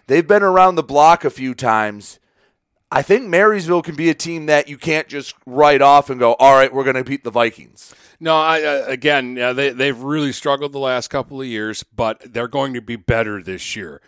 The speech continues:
Speaker 1: Mm.
Speaker 2: That's what I can say about them. They're gonna be a, a better th-, team this year. Um, the, the, on any given night,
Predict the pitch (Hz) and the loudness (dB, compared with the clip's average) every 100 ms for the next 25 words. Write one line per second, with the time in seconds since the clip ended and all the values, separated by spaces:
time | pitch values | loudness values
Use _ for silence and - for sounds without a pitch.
0 | _ 123 135 139 147 - - 120 131 123 | _ -10 0 0 0 -4 -12 -8 -4 -4
1 | - 131 123 110 110 95 87 85 - 87 | -4 -6 -6 -8 -8 -8 -12 -16 -16 -18
2 | _ _ _ 120 131 143 131 117 113 110 | _ _ _ -6 -4 -4 -4 -6 -8 -8
3 | - - - 120 156 147 147 - - 135 | -14 -12 -4 -2 -2 -4 -6 -8 -8 -8
4 | 131 123 113 - 120 117 113 _ _ _ | -6 -8 -10 -8 -6 -4 -6 _ _ _
5 | 104 104 101 101 107 101 104 98 95 95 | -10 -8 -8 -12 -16 -14 -12 -14 -16 -20
6 | - 107 101 - 127 131 123 135 131 127 | -14 -12 -12 -12 -10 -10 -6 -6 -6 -4
7 | 117 117 | -4 -4